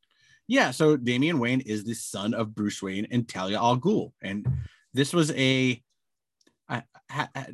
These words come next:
to say it mildly, the seeds were planted in the eighties when they were doing the Batman original graphic novels. Um, and Bruce Wayne and Talia al Ghul and Ra's al Ghul, you know, had kind of like a, a th-, those, those three Son of the Demon, uh,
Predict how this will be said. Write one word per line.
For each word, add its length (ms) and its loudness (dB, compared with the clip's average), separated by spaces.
to 100 -8
say 260 0
it 120 -4
mildly, 600 2
the 100 0
seeds 560 -4
were 100 0
planted 600 -2
in 100 0
the 220 2
eighties 640 0
when 640 -2
they 100 -4
were 80 -2
doing 200 -4
the 60 -4
Batman 400 -2
original 300 -6
graphic 340 -4
novels. 500 2
Um, 420 0
and 140 -2
Bruce 220 -2
Wayne 140 -2
and 80 -6
Talia 260 0
al 100 0
Ghul 360 -2
and 80 -4
Ra's 200 -4
al 140 -4
Ghul, 500 -2
you 60 -6
know, 80 -6
had 320 -4
kind 160 -2
of 60 -4
like 220 -4
a, 300 -4
a 120 -4
th-, 340 -2
those, 280 0
those 180 0
three 580 4
Son 260 2
of 80 4
the 80 0
Demon, 560 -2
uh, 280 0